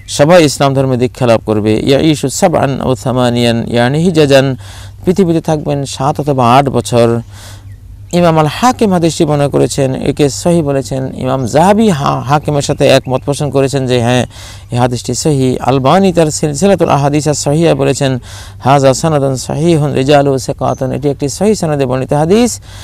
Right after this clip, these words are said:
এবং তার সব রাবিরাই বিশ্বস্ত। তারপর আজকের ইমাম আল মাহদী সংক্রান্ত ষষ্ঠ হাদিস হলো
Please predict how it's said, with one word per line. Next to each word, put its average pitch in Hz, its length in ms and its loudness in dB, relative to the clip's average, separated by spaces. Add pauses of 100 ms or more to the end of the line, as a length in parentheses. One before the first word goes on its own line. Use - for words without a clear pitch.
(200)
এবং 135 340 2
তার 127 440 4
সব 185 240 2
রাবিরাই 127 440 6
বিশ্বস্ত। 101 800 -2 (1800)
তারপর 202 640 6
আজকের 240 880 4
ইমাম 202 220 4
আল 208 120 4
মাহদী 208 300 2
সংক্রান্ত 220 640 4
ষষ্ঠ 185 600 0
হাদিস 214 340 2
হলো 180 480 4